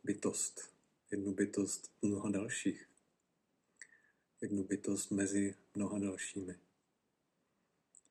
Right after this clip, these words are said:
Což může být na jednu stranu, eh, taková jako perspektiva trošku nepříjemná v tom, že nás to tak jako vyvádí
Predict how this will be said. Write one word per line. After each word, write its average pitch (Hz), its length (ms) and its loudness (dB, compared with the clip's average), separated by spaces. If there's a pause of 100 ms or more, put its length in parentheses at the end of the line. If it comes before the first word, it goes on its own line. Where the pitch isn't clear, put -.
(1500)
Což - 200 0
může 139 200 10
být 156 220 10
na 135 100 4
jednu 143 200 4
stranu, 156 520 2 (580)
eh, 107 280 -4 (540)
taková 120 380 -4
jako 131 260 -2 (520)
perspektiva 131 920 2 (420)
trošku - 360 -4
nepříjemná 120 800 6
v - 100 -10
tom, 110 220 0
že 113 200 4 (520)
nás 110 200 -2
to 113 120 0
tak 113 200 -6
jako 110 180 0
vyvádí 110 800 4